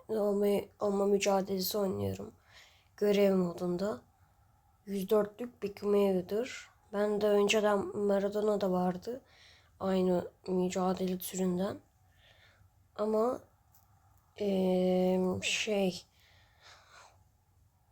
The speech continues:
bunu da almak istedim ve sizden almak istedim. Öncekini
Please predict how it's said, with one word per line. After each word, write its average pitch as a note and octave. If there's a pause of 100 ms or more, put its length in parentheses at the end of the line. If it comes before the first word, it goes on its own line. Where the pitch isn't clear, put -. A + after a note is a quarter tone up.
(400)
bunu A3
da G#3+
almak F#3+
istedim A3+
ve G#3
sizden G3+
almak F#3
istedim. A#3+
Öncekini G3